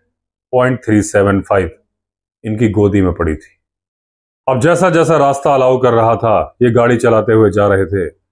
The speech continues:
और पहुंच गए इम्मेलिया गांव, जहां कुछ घर बने थे एलिफेंट ग्रास के आसपास। तभी उस बूढ़े आदमी ने कहा, "साहब, गाड़ी रोकिए।"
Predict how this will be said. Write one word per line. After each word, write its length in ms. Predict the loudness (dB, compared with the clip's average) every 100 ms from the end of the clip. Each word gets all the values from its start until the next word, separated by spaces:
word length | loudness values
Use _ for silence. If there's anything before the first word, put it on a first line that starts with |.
| _ _
और 120 | -6 -4
पहुंच 340 | -2 -2 0
गए 340 | 0 0 -2 -8 _ _ _
इम्मेलिया 580 | -2 2 2 2 2 2
गांव, 400 | 0 -4 -4 -10 _ _ -6
जहां 200 | -2 -2
कुछ 300 | 0 -2 0
घर 200 | 0 0
बने 280 | 0 0 0
थे 420 | -2 -2 -6 _ _ _ _ -2
एलिफेंट 540 | 0 0 0 -2 0
ग्रास 320 | 0 0 -2
के 160 | -2 -2
आसपास। 880 | 0 -2 -2 -6 -6 -6 -16 -20 _ _ _
तभी 180 | -2 2
उस 300 | 2 -2 -6 0
बूढ़े 220 | 2 4
आदमी 280 | 2 0 0
ने 80 | 0
कहा, 520 | 0 0 -2 -6 _
"साहब, 540 | -6 -2 0 -2 -4 -16 _ _ _
गाड़ी 260 | -4 -2 0
रोकिए।" 460 | -2 -4 -8 -8